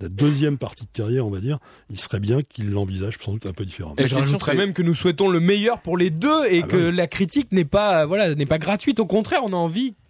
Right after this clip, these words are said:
Speaker 2: qu'il fasse encore de, de belles choses.
Speaker 3: La question, c'est un peu quel modèle suivre pour Roger Federer.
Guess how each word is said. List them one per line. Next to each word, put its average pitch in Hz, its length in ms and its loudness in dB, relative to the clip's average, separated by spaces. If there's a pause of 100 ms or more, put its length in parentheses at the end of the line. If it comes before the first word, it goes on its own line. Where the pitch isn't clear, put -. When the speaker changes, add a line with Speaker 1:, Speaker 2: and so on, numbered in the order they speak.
Speaker 2:
qu'il 170 160 -2
fasse 190 220 -2
encore 202 360 0
de, 160 120 -6
de 147 120 -8
belles 170 160 -2
choses. 269 280 -6
Speaker 3:
La 120 80 0
question, 139 260 -4
c'est 143 140 -2
un 117 80 0
peu 160 140 -2 (240)
quel 180 260 0
modèle 127 460 0
suivre 135 440 -6 (140)
pour 107 180 -2
Roger 107 320 -2
Federer. 104 400 -4